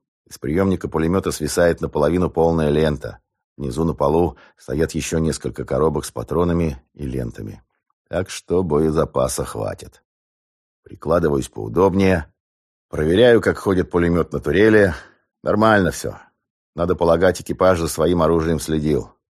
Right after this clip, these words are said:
Вот сейчас и проверим. Длинная пулемётная очередь ударяет прямо в толпу стоящих на дороге фрицев. Несколько человек падают сразу.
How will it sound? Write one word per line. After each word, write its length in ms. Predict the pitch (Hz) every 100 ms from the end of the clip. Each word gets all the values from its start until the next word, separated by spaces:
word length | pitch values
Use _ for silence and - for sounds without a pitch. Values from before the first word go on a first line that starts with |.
| _ _ _ _
Вот 220 | - 110
сейчас 380 | 85 78 90 80
и 40 |
проверим. 640 | 71 65 65 73 67 57 - _ _ _ _ _ _ _ _ _ _
Длинная 600 | 67 76 92 92 85 78
пулемётная 720 | 71 80 87 85 - 82 80
очередь 500 | - 82 - 82 -
ударяет 500 | - 82 80 78 73
прямо 300 | - 80 76
в 80 | 71
толпу 360 | 76 71 69 76
стоящих 600 | - 69 69 69 71 -
на 100 | 67
дороге 340 | 67 69 69
фрицев. 540 | 62 65 64 - - _ _ _ _ _ _ -
Несколько 500 | 85 113 - 104 107
человек 440 | - 107 107 101
падают 360 | 107 98 92 85
сразу. 480 | 98 98 82 62